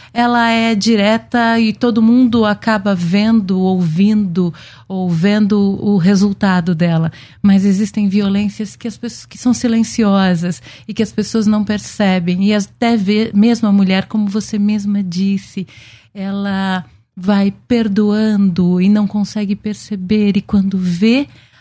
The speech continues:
aquela situação já se tornou tão grave dentro dela, e aí nós temos outros quadros como depressão e mulheres que estão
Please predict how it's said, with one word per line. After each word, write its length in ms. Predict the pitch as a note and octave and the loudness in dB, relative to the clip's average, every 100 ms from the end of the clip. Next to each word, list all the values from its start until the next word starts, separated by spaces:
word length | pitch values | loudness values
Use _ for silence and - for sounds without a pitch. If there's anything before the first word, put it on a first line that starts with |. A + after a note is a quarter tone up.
| _ - | _ -20
aquela 400 | F#3+ A3 G#3 G3+ | -8 -4 -2 -2
situação 720 | A3+ G#3+ G3 - - A3 G3+ | -4 -2 -4 -4 -2 0 0
já 120 | G#3 | -2
se 140 | - | -4
tornou 340 | A3 G#3 G3+ G#3 | -2 0 0 -2
tão 460 | - - C#4+ D#4 | -6 -2 0 0
grave 640 | F#3 G#3 G#3+ G#3+ F#3+ E3 F3+ | 0 0 0 0 0 -2 -6
dentro 540 | D#3+ F3+ F3 - F3 | -4 -6 -6 -8 -10
dela, 480 | D#3+ F3+ F#3+ F#3+ F#3 - - G#3 | -8 -6 -4 -4 -8 -12 -12 -4
e 60 | |
aí 160 | G3 F3+ | -2 -2
nós 180 | F3+ - | -4 -6
temos 360 | F#3 F3+ E3 | -6 -4 -2
outros 480 | F3 F3 F#3 F3 - | -4 -6 -8 -10 -12
quadros 640 | - E3+ D#3+ D#3+ E3+ D#3+ | -12 -6 -4 -4 -4 -6
como 260 | - F3 E3 | -6 -8 -6
depressão 1040 | E3 D#3+ E3 - - - F3+ E3+ E3 D#3+ - - _ _ F#3 | -6 -8 -10 -12 -12 -8 -4 -4 -2 -4 -6 -16 _ _ -14
e 440 | F3 E3+ E3 E3 | -10 -8 -6 -4
mulheres 560 | F3 F3+ F3+ F3 F3 - | -2 -2 -2 -4 -6 -12
que 160 | - | -12
estão 400 | F3+ - F#3 F3+ | -14 -10 -10 -10